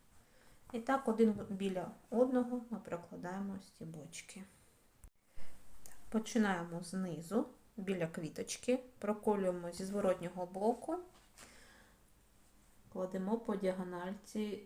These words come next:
е, стібочок, повертаємось до квіточки, поряд з цим першим стібком знову по діагоналі, і вже ми дійшли до лінії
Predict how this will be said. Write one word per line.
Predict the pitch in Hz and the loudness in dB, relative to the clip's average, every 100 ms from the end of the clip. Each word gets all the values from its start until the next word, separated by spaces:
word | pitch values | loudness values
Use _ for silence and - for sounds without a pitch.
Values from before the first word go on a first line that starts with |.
| - - | -14 -14
е, | 185 185 185 180 180 180 170 - - - - - - - - | -10 -6 -6 -6 -8 -12 -16 -20 -20 -20 -20 -20 -20 -20 -20
стібочок, | - - 165 - - 233 - - _ _ - - - - - - - - - - - - | -16 -10 -10 -10 -10 -10 -12 -20 _ _ -20 -20 -20 -20 -20 -20 -20 -20 -20 -20 -20 -20
повертаємось | - 196 190 - 202 190 185 180 | -12 -8 -8 -4 0 0 -2 -6
до | 185 | -8
квіточки, | - 175 170 196 - - 233 262 - - - _ - - - - - - _ - | -8 -10 -10 -10 -12 -8 -4 -4 -6 -20 -20 _ -20 -20 -20 -20 -20 -20 _ -8
поряд | 208 196 190 | -2 0 -2
з | - | -4
цим | - 185 185 - - - - - - - - | -4 -4 -6 -14 -20 -20 -20 -20 -18 -12 0
першим | 202 190 - | 0 2 -2
стібком | 185 - 185 - 214 208 | -8 -8 -10 -2 2 2
знову | 190 196 190 180 | 2 0 0 -2
по | - 185 | -4 -4
діагоналі, | 180 180 170 170 196 240 240 240 - - - - - - - | -2 -4 -4 -2 0 2 0 -6 -16 -20 -20 -20 -20 -20 -6
і | - | 2
вже | 233 226 | 6 10
ми | 226 214 196 - - - | 10 8 0 -10 -12 0
дійшли | 214 214 - 202 | 0 0 -2 -2
до | 185 190 185 | 2 4 4
лінії | 180 196 208 254 | 4 4 6 6